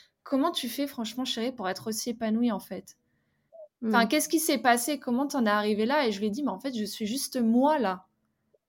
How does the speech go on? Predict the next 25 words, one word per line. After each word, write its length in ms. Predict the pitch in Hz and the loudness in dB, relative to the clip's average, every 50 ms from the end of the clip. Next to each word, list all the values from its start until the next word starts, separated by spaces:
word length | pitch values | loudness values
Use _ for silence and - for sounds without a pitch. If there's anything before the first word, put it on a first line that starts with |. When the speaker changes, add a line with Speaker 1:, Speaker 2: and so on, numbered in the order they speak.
| _ _ - | _ _ 4
Speaker 2:
Mm. 0 | |
Speaker 1:
Moi, 380 | 240 247 262 285 311 320 311 285 | 6 8 8 10 8 8 6 4
sans 320 | - - - 254 262 277 | 2 -2 -2 0 0 0
toutes 240 | 269 - 262 - - | 0 -2 -6 -4 0
mes 180 | 240 233 226 233 | 0 0 0 -2
couches 420 | - - 285 294 277 - - 277 | -4 -2 0 0 0 0 -2 -2
de 760 | 240 220 202 196 214 214 214 208 208 202 196 196 196 196 190 196 - - - - - _ - | 0 0 0 0 2 2 2 2 2 0 0 0 0 -2 -4 -6 -10 -20 -20 -20 -20 _ -2
manque... 320 | 220 226 240 240 240 220 - 143 | 0 2 2 4 2 0 -2 -4
Enfin, 240 | - - 196 180 180 | -8 -8 -8 -8 -6
bien 140 | 180 196 208 | -6 -6 -4
sûr, 140 | 202 277 269 | -4 -4 -2
j'ai 140 | 226 220 214 | -4 -4 -6
toujours 260 | - - 220 220 202 196 180 175 190 - - _ _ _ _ _ - | -6 -6 -6 -4 -4 -6 -6 -8 -10 -12 -12 _ _ _ _ _ -6
parfois 320 | 214 214 - - 220 220 | -6 -6 -4 -4 -4 -2
de 60 | 202 196 | -2 -2
la... 140 | 185 190 | -4 -4
du 80 | 185 190 | -4 -4
manque 180 | 196 202 202 190 | -4 -4 -4 -4
de 80 | 208 | -4
confiance 400 | 214 - 208 202 - 214 208 - 220 | -6 -6 -8 -8 -6 -6 -6 -4 -2
en 60 | 214 | 0
moi, 160 | 214 220 220 | 0 2 2
mais 160 | 220 208 208 | 0 0 -2
tu 120 | 208 - 226 | -4 -6 -4
vois, 240 | 240 269 302 - | -2 -2 -4 -4